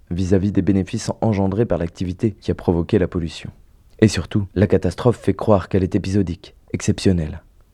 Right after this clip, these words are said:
Le vivant sur place, lui, subit un coup terrible, car pour lui, la catastrophe est bien concrète et quotidienne. Les espèces sont dévastées.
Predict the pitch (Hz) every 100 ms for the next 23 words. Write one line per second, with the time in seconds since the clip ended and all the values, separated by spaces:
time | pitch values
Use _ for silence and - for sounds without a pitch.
0 | - - 95 85 101 113 127 98 85 131
1 | 120 - 101 117 123 - 117 104 113 101
2 | 120 123 101 87 80 - _ _ - 104
3 | - 101 107 139 - - 110 113 117 113
4 | - 135 - - 120 113 - 131 - 90
5 | - - - 120 110 113 120 101 92 82
6 | - _ _ - _ _ _ - 104 107
7 | 107 95 113 104 - 104 104 101 98 -
8 | 87